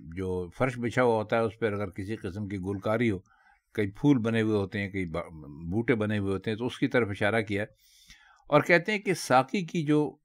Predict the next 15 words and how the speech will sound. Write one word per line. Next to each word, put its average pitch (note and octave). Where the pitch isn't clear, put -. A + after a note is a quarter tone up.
खुशखरामी A#2
थी, F#2+
यानी G#2+
साकी G2+
जैसे G2
चल G#2+
रहा A2
था A#2
वह G#2+
ऐसा A2
पुरलुत्फ C3
नज़ारा G#2+
पेश G2+
करती G2
थी C3+